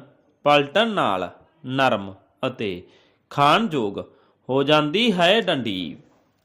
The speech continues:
ਆਟੇ ਦੇ ਛਾਣ ਬੂਰੇ ਵਿੱਚ ਪੌਸ਼ਟਿਕ ਤੱਤ ਹੁੰਦੇ ਹਨ ਡੰਡੀ।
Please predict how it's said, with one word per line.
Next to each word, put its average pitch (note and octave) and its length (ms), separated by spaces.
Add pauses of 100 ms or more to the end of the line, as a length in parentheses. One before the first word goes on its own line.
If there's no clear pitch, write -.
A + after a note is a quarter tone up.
(160)
ਆਟੇ F3 420
ਦੇ F#2+ 340 (360)
ਛਾਣ D#3 340
ਬੂਰੇ A#2+ 440 (260)
ਵਿੱਚ G#2+ 320 (540)
ਪੌਸ਼ਟਿਕ D3 600 (360)
ਤੱਤ - 320 (320)
ਹੁੰਦੇ C#3+ 400
ਹਨ F3+ 340
ਡੰਡੀ। F2+ 480